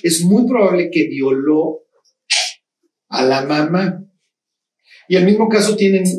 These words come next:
en, en, en el caso de Rubén, el primogénito de Jacob, que se mete con una de las concubinas, ¿se acuerdan?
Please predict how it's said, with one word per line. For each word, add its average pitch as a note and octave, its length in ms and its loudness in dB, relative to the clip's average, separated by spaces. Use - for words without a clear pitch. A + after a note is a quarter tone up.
en, D3+ 340 -2
en, C#3+ 520 -6
en C#3 240 -6
el C3 380 -4
caso D#3 320 0
de C#3+ 160 4
Rubén, D#3+ 600 2
el - 100 -6
primogénito D3 640 -2
de C3+ 100 0
Jacob, C#3+ 440 -4
que D3+ 420 0
se E3+ 240 -2
mete E3 280 0
con D#3 120 0
una D#3 160 0
de C#3+ 80 0
las C3+ 220 -2
concubinas, C#3+ 920 0
¿se - 100 -4
acuerdan? D#3+ 400 0